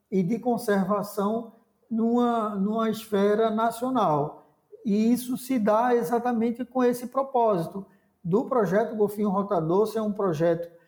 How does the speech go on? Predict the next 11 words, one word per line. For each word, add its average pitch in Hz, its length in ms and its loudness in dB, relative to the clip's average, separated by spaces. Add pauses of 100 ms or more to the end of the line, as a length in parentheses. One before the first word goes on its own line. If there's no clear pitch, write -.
(120)
ser - 160 0
um 226 140 2
programa 226 760 2
de 190 140 0
conservação 175 1040 -4 (480)
de 180 140 2
uma 240 180 2
espécie 160 720 0 (220)
que 202 140 0
o-, 196 60 4
ocupa 202 1040 -2